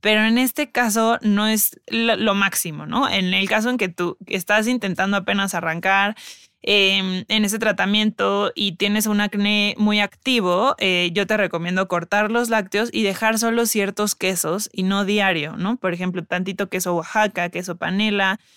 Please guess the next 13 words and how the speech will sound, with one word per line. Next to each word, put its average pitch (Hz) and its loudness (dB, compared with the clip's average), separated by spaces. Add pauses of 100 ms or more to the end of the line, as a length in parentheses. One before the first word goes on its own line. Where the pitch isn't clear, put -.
(300)
unos 240 2
quesos 226 2
un 208 2
poco 190 -2
más 185 0
añejados, 196 0 (760)
que 190 -2
no 190 2
tengan 196 -2
como 170 -2
tanta 180 2
caseína, 180 0
lactosa. 180 -2